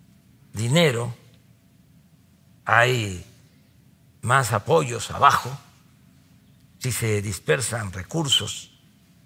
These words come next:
en la base, pues se fortalece la capacidad de consumo de la gente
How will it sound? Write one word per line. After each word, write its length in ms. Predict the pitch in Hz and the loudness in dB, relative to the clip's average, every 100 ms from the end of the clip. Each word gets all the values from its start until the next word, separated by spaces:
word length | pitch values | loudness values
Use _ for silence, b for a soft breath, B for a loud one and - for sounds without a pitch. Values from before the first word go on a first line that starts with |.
| _ _ _ _ _ _ _ _ - | _ _ _ _ _ _ _ _ -14
en 140 | 95 | -10
la 80 | 90 | 0
base, 360 | 113 147 - 123 - _ _ _ _ _ _ _ _ - | 2 2 0 -6 -10 _ _ _ _ _ _ _ _ 0
pues 380 | 147 151 - - | 2 2 -4 -10
se 140 | - | -6
fortalece 720 | 131 131 117 143 175 - 170 - | -2 -2 -2 -2 -2 -4 -6 -6
la 120 | 110 | -4
capacidad 560 | 107 110 107 - 127 143 | -4 -4 -6 -6 -4 -2
de 140 | 135 | -4
consumo 640 | 110 113 104 - 185 151 120 | -6 -8 -6 -6 -4 -4 -6
de 80 | 107 | -8
la 100 | 104 | -10
gente 560 | 123 131 120 147 180 | -8 -8 -8 -10 -10